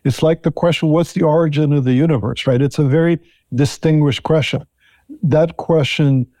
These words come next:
we've still only scratched the surface of,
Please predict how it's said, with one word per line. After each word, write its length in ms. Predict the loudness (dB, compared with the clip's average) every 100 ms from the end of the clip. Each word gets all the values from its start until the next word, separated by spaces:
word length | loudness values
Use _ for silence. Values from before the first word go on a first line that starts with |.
| _ _
we've 400 | -2 2 2 0
still 420 | -4 -2 0 2
only 300 | 0 0 0
scratched 640 | -2 -6 0 2 2 -2 -4
the 120 | -4
surface 560 | -2 -2 -2 -2 -2
of, 280 | 0 0 -2